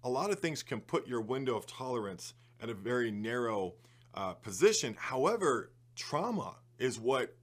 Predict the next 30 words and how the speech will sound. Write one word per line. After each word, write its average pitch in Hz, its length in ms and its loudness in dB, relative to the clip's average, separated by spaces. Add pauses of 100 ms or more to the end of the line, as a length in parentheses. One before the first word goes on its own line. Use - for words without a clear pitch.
creates 123 440 -2
that 110 240 -2
narrowing. 104 680 -2 (500)
So 143 360 4
around 151 380 4
a 165 40 2
specific 151 580 -4
situation, 123 1120 -2 (220)
I 127 100 6
can 135 140 -2
have 127 160 -2
a 117 60 2
very 120 520 2 (360)
narrow 113 520 0
window 107 420 -4
of 95 100 -10
tolerance 110 540 -6
based 131 360 0
off 113 200 -4
of 101 160 -6
what 101 140 -4
I've 90 200 -8
been 107 220 -6
through. 92 300 -12 (680)
And 123 100 -2
so 147 80 6
what 135 140 4
happens 143 440 2
is, 127 180 4
is 110 140 -2